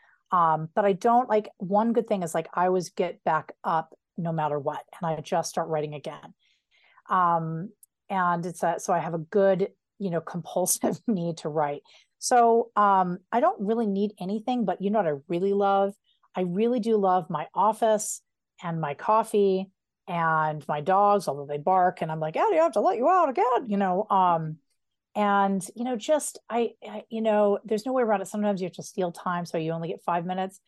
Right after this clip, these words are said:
But if you can get a few hours to really dream and think about what you're doing, just having that time and having your, your own private office, God, it really, it's such a small thing, but I love that.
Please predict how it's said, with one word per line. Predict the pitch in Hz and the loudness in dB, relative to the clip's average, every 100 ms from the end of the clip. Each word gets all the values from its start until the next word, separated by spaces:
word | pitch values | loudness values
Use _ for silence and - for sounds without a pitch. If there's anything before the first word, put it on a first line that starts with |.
| _ _ - | _ _ -4
But | 196 | -2
if | 185 247 | -2 -2
you | 277 | -4
can | 294 | -2
get | 226 190 | 0 0
a | |
few | 160 196 190 | 0 0 2
hours | 180 170 160 - | 4 2 0 -4
to | 175 | -6
really | 170 180 180 | -2 0 -2
dream | 165 - 170 165 165 170 | -4 -8 -8 -6 -8 -8
and | 165 | -10
think | - 170 | -10 -6
about | 175 175 | -4 -4
what | 180 | -4
you're | 170 | -6
doing, | 156 165 165 160 160 _ _ _ - | -4 -4 -4 -4 -8 _ _ _ -2
just | 226 220 - | -2 -2 -10
having | - 208 214 | -4 -2 0
that | 208 208 | -2 -4
time | - 190 185 | -6 -4 -4
and | 165 | -6
having | - 180 190 180 | -6 -6 -4 -2
your, | 170 170 190 | -2 -2 -4
your | 175 196 | -10 -6
own | 180 180 | -8 -6
private | 175 175 | -6 -4
office, | 165 160 175 165 - | -4 -6 -8 -10 -6
God, | 165 156 156 | -4 -4 -8
it | 226 202 | -12 -6
really, | 196 196 190 180 _ - - _ _ | -4 -2 -2 -4 _ -20 -20 _ _
it's | - | -12
such | 226 | -10
a | |
small | 226 196 175 175 | -6 -2 0 -2
thing, | 180 170 | -4 -6
but | 175 | -6
I | 180 | -4
love | 175 165 175 | -4 -4 -6
that. | 170 | -10